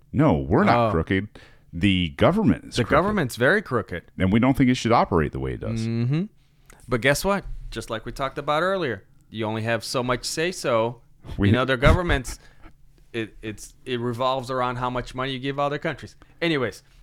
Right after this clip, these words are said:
Speaker 2: let's talk about gun reform, right? California,
Speaker 1: Okay.
Speaker 2: right? Let's, let's go back a little bit, right? California.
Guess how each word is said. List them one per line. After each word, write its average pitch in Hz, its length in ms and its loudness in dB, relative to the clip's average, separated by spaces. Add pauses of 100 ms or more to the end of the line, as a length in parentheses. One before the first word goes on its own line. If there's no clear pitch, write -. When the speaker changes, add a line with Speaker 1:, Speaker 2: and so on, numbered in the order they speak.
Speaker 2:
let's 127 180 -6
talk 139 220 -2
about 120 460 0
gun 131 220 2
reform, 98 440 -6 (260)
right? 101 300 -4 (560)
California, 127 640 0 (340)
Speaker 1:
Okay. 107 240 4
Speaker 2:
right? 110 280 0 (500)
Let's, 110 260 -10 (100)
let's 113 360 -12 (1500)
go 104 160 -8
back 92 260 -6
a 92 60 -10
little 85 180 -10
bit, - 160 -20 (460)
right? 101 260 -10 (640)
California. 135 680 2